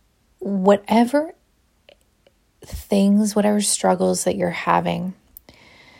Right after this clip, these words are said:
currently are th-,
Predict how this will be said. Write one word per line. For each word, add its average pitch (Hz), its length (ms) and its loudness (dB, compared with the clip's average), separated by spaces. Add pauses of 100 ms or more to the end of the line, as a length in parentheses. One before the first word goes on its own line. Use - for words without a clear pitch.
(540)
currently 190 760 0 (1120)
are 190 160 2
th-, - 180 -14